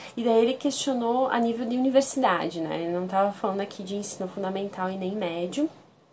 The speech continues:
como eu acho que é o caso dessa professora aqui. Ahn, ele disse o seguinte, que a universidade é um, é como se fosse um ponto de encontro, onde tu vai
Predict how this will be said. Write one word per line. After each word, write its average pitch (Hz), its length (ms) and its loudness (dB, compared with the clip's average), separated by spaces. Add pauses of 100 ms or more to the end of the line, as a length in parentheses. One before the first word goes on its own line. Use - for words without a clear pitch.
(420)
como 180 180 -4
eu 180 60 0
acho 175 200 -2
que - 60 -10
é 185 40 -4
o 180 40 -6
caso 170 240 -6
dessa - 200 -4
professora 180 560 -4
aqui. 196 480 -8 (840)
Ahn, 208 800 2 (280)
ele 240 220 2
disse 269 240 0
o 294 40 0
seguinte, 285 640 -2 (640)
que - 120 0
a 294 80 6
universidade 240 1200 2
é 247 200 4
um, 311 680 0 (520)
é - 160 -10
como 349 260 0
se 440 100 -2
fosse 381 280 -2
um 403 80 -2
ponto 349 340 2
de 311 120 4
encontro, 302 680 4
onde 208 160 0
tu - 80 -14
vai 220 240 2